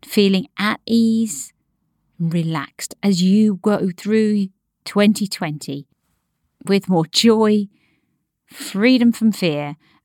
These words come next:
and courage to take that courageous action that you need to do for your business and for your life? Well, then listen up.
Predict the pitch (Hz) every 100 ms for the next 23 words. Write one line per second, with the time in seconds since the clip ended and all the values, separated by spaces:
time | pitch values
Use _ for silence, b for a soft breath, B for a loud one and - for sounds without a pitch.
0 | - 156 151 - - 196 147 139 - -
1 | - - 165 165 - 165 175 151 - -
2 | - - b b b b - 190 175 180
3 | 185 196 175 165 - 165 - - 160 156
4 | 165 - 160 170 226 220 156 - - 151
5 | 151 156 b b b - 151 160 156 160
6 | - 208 247 - - _ _ _ - 170
7 | - 165 160 156 160 151 143 - - -
8 | _ _ _ _ _ _ _ _ _ _
9 | 196 202 208 202 202 202 240 247 - 196
10 | 143 151